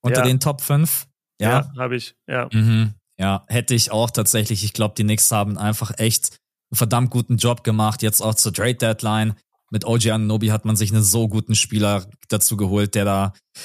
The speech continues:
Speaker 1: super reinpasst. Dann Bojan Bogdanovic ist ein Wahnsinns-Pickup.
Speaker 2: Mhm.
Speaker 1: Du hast Alec Burks noch mit dazu bekommen. Es ist wirklich ein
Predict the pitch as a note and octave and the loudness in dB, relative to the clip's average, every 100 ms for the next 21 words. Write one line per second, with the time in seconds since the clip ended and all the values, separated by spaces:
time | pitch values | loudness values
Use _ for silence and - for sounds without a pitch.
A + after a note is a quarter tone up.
0 | - - - - C3+ C3+ A#2 A#2 A#2+ A2+ | -18 -18 -8 0 2 2 0 -2 0 0
1 | A2+ - A#2 A2 A#2 A#2 A2 G#2+ A#2+ A2 | 0 2 0 2 0 0 0 -2 0 0
2 | A2 G#2 G2 - G2+ - - G#2+ G2+ A2 | 0 -2 -2 -4 0 0 0 -2 -2 0
3 | A#2 A2+ - - A2 - G#2 G2+ - - | 0 2 0 0 -6 -2 -4 -4 -8 -10
4 | G2+ F#2+ A#2 - A#2 A#2+ F#2+ A#2 - A#2+ | -6 0 0 0 0 -2 0 -2 0 0
5 | A2+ A2 G#2 - F#2+ G2+ - G2+ G2+ G2+ | -2 -2 -2 -2 -2 -8 -4 -2 0 -2
6 | G#2 - G#2+ G#2 - C3+ C3 - A2 A#2+ | -6 -6 -2 -2 0 2 2 0 -2 -4
7 | A#2+ A#2 A#2 - A2 G#2+ G#2+ G#2+ | 0 -2 0 -2 -2 -2 -2 -4